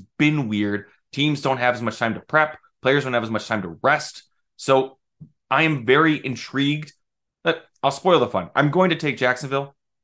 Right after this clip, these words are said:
I am. Uh, I think right now they are a better team. And there's just no believing in Zach Wilson. But there is absolutely something to be said here for this Jets team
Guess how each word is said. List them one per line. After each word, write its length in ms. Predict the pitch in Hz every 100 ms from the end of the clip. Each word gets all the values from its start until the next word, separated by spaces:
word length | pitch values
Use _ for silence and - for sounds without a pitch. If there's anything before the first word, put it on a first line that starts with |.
| _ _
I 160 | 110 113
am. 400 | 123 131 131 - _ _
Uh, 380 | 110 110 110 110 -
I 80 | 117
think 200 | 135 117
right 180 | 127
now 220 | 113 120 139
they 140 | 110
are 120 | 107
a 100 | 104
better 440 | 95 87 107 120 123
team. 440 | 131 135 139 143 _ _ _ _ _ _
And 480 | 110 120 123 120 110 -
there's 240 | 123 123
just 260 | - 156 -
no 140 | 151
believing 560 | 131 123 127 156 123 110
in 260 | - 123
Zach 240 | 110 117 117
Wilson. 240 | 131 131
But 140 | 107 131
there 160 | 247
is 100 | 302
absolutely 640 | - 175 190 190 185 180 135
something 320 | 160 185 165
to 60 |
be 80 | 127
said 220 | 117 151
here 160 | 156 107
for 100 | 110
this 140 | 139 139
Jets 260 | 139 147
team 240 | - 143